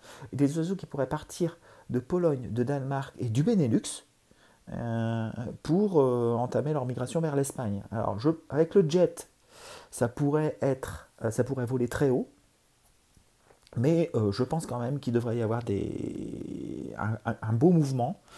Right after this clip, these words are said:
euh, trois et demi sur cinq, avec en particulier des oies, parce que, euh, je pense que les oies, elles sont parties, euh, fin, il y en a qui sont parties fin octobre, mais il y en a encore à partir, et pas mal.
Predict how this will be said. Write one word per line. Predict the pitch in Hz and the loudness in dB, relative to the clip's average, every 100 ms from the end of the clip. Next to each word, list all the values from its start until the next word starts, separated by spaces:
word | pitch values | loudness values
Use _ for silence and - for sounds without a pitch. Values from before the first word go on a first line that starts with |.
| - - - - | -16 -14 -12 -4
euh, | 110 107 | 0 2
trois | 107 139 139 | 2 0 2
et | |
demi | 143 | 0
sur | - 98 | -4 -6
cinq, | 127 143 | -6 -6
avec | 127 107 | -2 -2
en | 117 | 0
particulier | 95 - 104 101 107 | -4 -4 -6 -2 0
des | 104 101 | 2 0
oies, | 92 110 - | 0 -4 -4
parce | 98 | -8
que, | - 101 | -6 -6
euh, | - - - - - - | -6 -6 -8 -6 -8 -8
je | 101 107 | -6 -6
pense | 123 117 | -6 -8
que | - | -4
les | 104 104 | -2 -2
oies, | 110 120 135 - - - - - | -2 -2 -4 -14 -20 -20 -12 0
elles | 117 | 2
sont | 160 | 2
parties, | 147 131 - 139 143 113 | 2 0 -4 -8 -4 -2
euh, | 104 | -2
fin, | 107 120 117 117 113 104 | -4 -6 -4 -2 -4 -4
il | - | -4
y | |
en | 117 | -4
a | 135 | -4
qui | 135 | -6
sont | 120 | -8
parties | 110 107 117 | -8 -8 -8
fin | 113 101 | -6 -6
octobre, | 104 131 170 139 - - - - | -4 0 0 0 -6 -20 -18 -2
mais | 101 | 0
il | |
y | 110 | 0
en | |
a | 120 | -2
encore | 117 117 | -2 0
à | 104 | 0
partir, | 87 - - 107 - | -2 -6 -4 -6 -4
et | 110 | -4
pas | 113 113 | 0 0
mal. | 85 | 0